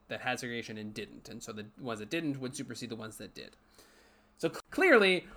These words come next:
Rustin, uh, along with, uh, other, uh, civil rights activists at the time, didn't buy that this was, this would actually be the case, and there were accounts of anti-black racism, harassment, and violence in the South at Greyhound bus stops after this was passed by the Su-, Supreme Court.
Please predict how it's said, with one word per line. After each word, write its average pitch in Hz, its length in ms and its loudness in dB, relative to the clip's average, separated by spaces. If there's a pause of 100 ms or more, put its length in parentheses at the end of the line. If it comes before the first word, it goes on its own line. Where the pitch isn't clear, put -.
(220)
Rustin, 220 560 8
uh, 202 300 8
along 185 320 12
with, 175 180 6
uh, 151 320 8 (140)
other, 170 580 8
uh, 139 300 4
civil 147 240 2
rights 139 160 6
activists 131 320 0
at 120 80 -4
the - 80 -12
time, 233 320 4
didn't 175 240 4
buy 117 240 2
that 113 160 -6
this 113 180 -4
was, 110 140 -6 (240)
this - 160 -8
would 113 80 -6
actually 107 300 -4
be 104 100 -10
the 107 80 -10
case, 190 400 0 (580)
and 139 340 4
there 156 120 8
were 151 120 8
accounts 139 360 0
of 127 180 0
anti-black 120 440 -2
racism, 113 600 -4
harassment, 110 540 -2
and 113 120 -4
violence 107 400 -4
in 123 80 -2
the 113 80 -6
South 110 300 -4
at 127 180 -4
Greyhound 113 440 -4
bus 104 160 -4
stops 104 280 -6
after 107 300 -6
this 110 180 -8
was 101 120 -10
passed - 260 -8
by - 60 -14
the 104 80 -14
Su-, 107 180 -12 (180)
Supreme 127 380 -6
Court. - 300 -10